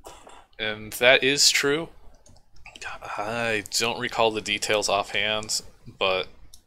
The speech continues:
sometimes things like case one and case ten will get screwy. In my case, it's always gonna be a single digit number,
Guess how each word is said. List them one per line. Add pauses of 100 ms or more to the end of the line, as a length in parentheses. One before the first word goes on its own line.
sometimes
things
like
case
one
and (160)
case
ten (880)
will
get
screwy. (2500)
In
my
case,
it's
always
gonna
be
a
single
digit
number,